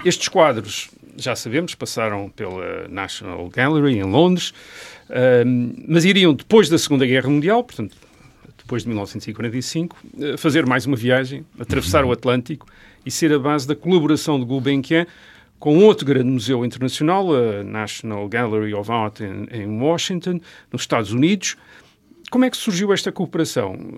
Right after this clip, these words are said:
Speaker 1: E, mais uma vez, esteve associada à ideia de criar um espaço para mostrar toda a coleção, não foi?
Speaker 2: Exatamente. Eh, aliás, este é um, um, um episódio, se lhe podemos chamar assim,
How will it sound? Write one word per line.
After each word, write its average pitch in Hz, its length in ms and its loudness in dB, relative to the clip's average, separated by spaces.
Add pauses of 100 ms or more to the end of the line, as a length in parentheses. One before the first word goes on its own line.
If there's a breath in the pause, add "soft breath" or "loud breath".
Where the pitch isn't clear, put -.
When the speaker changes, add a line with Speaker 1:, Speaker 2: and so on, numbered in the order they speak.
Speaker 1:
E, 127 160 -6
mais 147 440 2
uma 151 160 2
vez, 156 300 4
esteve - 880 0
associada 156 600 0
à 156 60 4
ideia 160 240 2
de 170 80 -14
criar 151 340 2
um 151 120 2
espaço - 600 -2
para 147 140 -4
mostrar 143 340 -2
toda 143 200 -2
a 147 40 -2
coleção, 143 440 -4
não 101 120 -8
foi? - 200 -14 (100)
Speaker 2:
Exatamente. 92 720 -6
Eh, 87 320 -10 (360 loud breath)
aliás, 120 320 -2
este 139 200 -4
é 135 40 2
um, 120 720 2
um, 104 480 0
um 104 60 -4
episódio, 113 800 2
se - 180 -10
lhe 95 60 -6
podemos 90 300 -4
chamar 92 260 -2
assim, 101 400 0